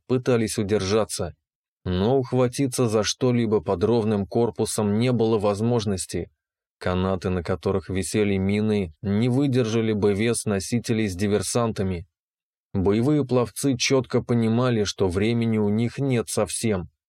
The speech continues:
Если они сейчас ничего не сделают, их ждет неминуемая гибель. Но итальянцы не сдавались. Людей-лягушек тщательно отбирали и усиленно готовили.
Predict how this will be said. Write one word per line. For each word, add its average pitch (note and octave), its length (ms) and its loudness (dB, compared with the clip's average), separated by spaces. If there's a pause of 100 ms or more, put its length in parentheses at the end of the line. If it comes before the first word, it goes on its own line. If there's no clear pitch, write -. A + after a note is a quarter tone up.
(200)
Если B2 400 0
они C3+ 220 0
сейчас A#2+ 560 0
ничего A2+ 540 0
не A2 180 2
сделают, G#2+ 720 0 (180)
их C3+ 200 -2
ждет A#2 440 0
неминуемая A2 800 2
гибель. F#2 480 -4 (600)
Но F#2 320 2
итальянцы B2 640 2
не B2 180 2
сдавались. G#2 760 0 (460)
Людей-лягушек C3+ 960 2
тщательно B2 640 0
отбирали A2 540 2
и G#2 140 0
усиленно A2 640 0
готовили. G2 720 0